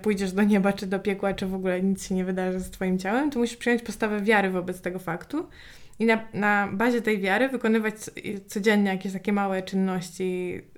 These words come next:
e, albo rytuały, żeby sobie przypominać o tym, że wierzysz w coś tam, po to, żeby trzymać się tego celu i działać tak,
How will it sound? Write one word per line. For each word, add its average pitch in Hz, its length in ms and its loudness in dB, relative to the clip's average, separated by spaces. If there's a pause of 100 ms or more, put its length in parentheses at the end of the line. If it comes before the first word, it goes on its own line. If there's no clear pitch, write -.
e, 185 180 -6 (300)
albo 190 260 -2
rytuały, 196 460 0
żeby 190 160 -4
sobie 185 180 -6
przypominać 185 540 -4
o 185 60 -6
tym, 185 200 -2
że 175 160 -6
wierzysz 180 380 -4
w - 40 -18
coś 170 240 -10
tam, 311 180 -4 (1000)
po 226 120 0
to, 302 160 2
żeby 240 440 0 (640)
trzymać 233 400 -2
się 196 280 -2
tego 202 180 -4
celu 196 460 -2 (760)
i 196 80 -4
działać 220 460 2 (100)
tak, 262 300 -2